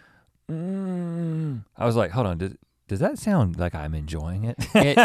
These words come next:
Speaker 1: <laughs>
Speaker 2: well, I, I can answer that, and the answer is yes.
Speaker 1: Maybe.
Speaker 2: And then my follow-up statement is, I don't wanna hear it again.
Speaker 1: Okay, well, you're gonna hear more than that because I gotta keep going. I gotta tell you the whole
Speaker 2: See, you
Speaker 1: language.
Speaker 2: were thinking
Speaker 1: I gotta, I gotta teach
Speaker 2: you
Speaker 1: you
Speaker 2: were
Speaker 1: the whole
Speaker 2: inventing
Speaker 1: language.
Speaker 2: the
Speaker 1: <laughs>
Speaker 2: language.
Speaker 1: I invented the language.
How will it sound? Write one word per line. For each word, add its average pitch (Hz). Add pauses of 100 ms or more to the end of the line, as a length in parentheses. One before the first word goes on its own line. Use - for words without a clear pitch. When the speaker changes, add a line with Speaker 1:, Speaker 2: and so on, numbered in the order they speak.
(140)
Speaker 1:
<laughs> 226
Speaker 2:
well, 139
I, 160 (460)
I 165
can 156
answer 135
that, 98
and 113
the 123
answer 123
is 104 (460)
yes. 113
Speaker 1:
Maybe. 92
Speaker 2:
And 123
then 123
my 117
follow-up 123 (120)
statement 104
is, 95 (300)
I 110
don't 117
wanna 107
hear 104
it 90
again. 85
Speaker 1:
Okay, 151
well, 113
you're 110
gonna 110
hear 98
more 87
than 76
that 67
because 90
I 82
gotta 82
keep 85
going. 90
I 82
gotta 85
tell 92
you 87
the 87
whole 90
Speaker 2:
See, 87
you 87
Speaker 1:
language. 147
Speaker 2:
were 175
thinking 143
Speaker 1:
I 156
gotta, 139
I 156
gotta 156
teach -
Speaker 2:
you 170
Speaker 1:
you -
Speaker 2:
were 226
Speaker 1:
the 170
whole 131
Speaker 2:
inventing 123
Speaker 1:
language. 131
Speaker 2:
the 127
Speaker 1:
<laughs> -
Speaker 2:
language. 120
Speaker 1:
I 113
invented 117
the 107
language. 90